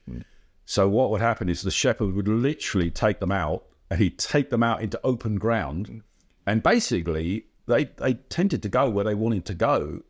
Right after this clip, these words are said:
Speaker 2: but they would just, the shepherd would know, he'd know the one that was furthest ahead, he'd know the one that was at the back,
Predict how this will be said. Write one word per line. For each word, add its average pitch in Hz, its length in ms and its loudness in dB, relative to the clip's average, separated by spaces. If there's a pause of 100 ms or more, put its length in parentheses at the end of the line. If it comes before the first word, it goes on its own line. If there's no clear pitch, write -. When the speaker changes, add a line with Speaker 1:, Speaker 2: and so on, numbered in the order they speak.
(280)
Speaker 2:
but 113 140 2
they 110 140 2
would 110 180 0
just, 131 300 -2
the 110 80 -4
shepherd 143 440 0
would 117 120 0
know, 120 460 2
he'd 117 180 -4
know 135 200 4
the 139 100 0
one 123 180 2
that 110 80 0
was 101 160 -6
furthest 101 460 -2
ahead, 98 180 -2
he'd 95 100 -4
know 117 240 2
the 110 140 0
one 107 200 0
that 95 80 -4
was 98 180 -4
at 92 40 -4
the 85 80 -6
back, 85 460 0